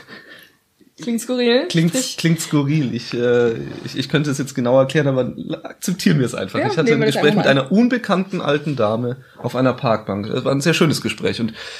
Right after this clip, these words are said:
Speaker 2: an einer, also es ging natürlich um Politik und, äh, und, und womit sie so unzufrieden ist in der
Speaker 1: Mhm.
Speaker 2: Gesellschaft und, und diese ganzen Dinge. Und eine Sache, die sie gestört hat, war, äh, das Kopftuch tragen.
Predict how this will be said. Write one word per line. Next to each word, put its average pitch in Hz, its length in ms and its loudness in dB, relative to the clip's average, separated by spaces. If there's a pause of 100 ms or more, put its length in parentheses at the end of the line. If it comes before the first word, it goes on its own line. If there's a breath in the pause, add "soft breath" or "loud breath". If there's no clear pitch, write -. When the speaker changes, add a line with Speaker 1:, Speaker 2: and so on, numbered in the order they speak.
(200 loud breath)
Speaker 2:
an - 140 -4
einer, 147 260 2
also 120 160 -2
es - 60 -12
ging 139 120 2
natürlich 117 300 -2
um 110 60 -4
Politik - 560 -4
und, 110 340 -4
äh, 113 180 -2 (720 loud breath)
und, 113 200 0
und 120 220 0 (140)
womit 123 240 2
sie 175 120 4
so 170 160 4
unzufrieden 143 520 0
ist 127 140 -2
in 123 80 0
der 127 80 0
Speaker 1:
Mhm. 117 60 6
Speaker 2:
Gesellschaft 113 520 0
und, 110 220 -2
und 110 100 -2
diese 113 200 -4
ganzen 107 260 -2
Dinge. 107 280 -2 (580 loud breath)
Und 135 160 2 (200)
eine 156 200 2
Sache, 185 240 4
die 156 100 2
sie 151 100 2
gestört 120 440 2
hat, 175 240 0
war, 110 460 4 (720)
äh, 104 180 2
das - 160 -6
Kopftuch - 400 -4
tragen. - 440 -6